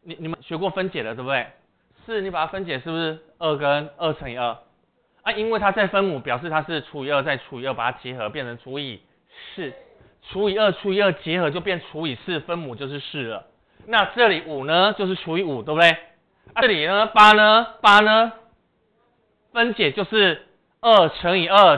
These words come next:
乘以二。那因为它在分母，所以代表就是除以二，除以二，除以二。这个十呢，是二乘以五，对不对？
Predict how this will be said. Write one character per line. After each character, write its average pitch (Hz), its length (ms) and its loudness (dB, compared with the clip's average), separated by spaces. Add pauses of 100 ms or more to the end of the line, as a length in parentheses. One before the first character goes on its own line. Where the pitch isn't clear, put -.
(120)
乘 180 160 0
以 165 60 -2
二。 165 280 6 (200)
那 269 160 -2
因 262 140 -4
为 277 80 2
它 240 120 6
在 240 140 4
分 233 240 0
母， 185 280 -4
所 202 120 -6
以 170 60 -4 (180)
代 214 140 6
表 139 180 0
就 180 100 -8
是 175 120 -6
除 151 320 -6
以 127 100 -2
二， 135 320 4
除 143 160 -8
以 127 100 -2
二， 135 220 4 (340)
除 151 140 -6
以 117 100 -6
二。 131 160 0 (1600)
这 320 120 -4
个 277 280 6
十 190 160 -2
呢， 269 320 6 (500)
是 277 60 -8
二 277 240 6
乘 220 220 -2
以 269 60 0
五， 165 180 -2
对 185 140 6
不 185 80 6
对？ - 40 -10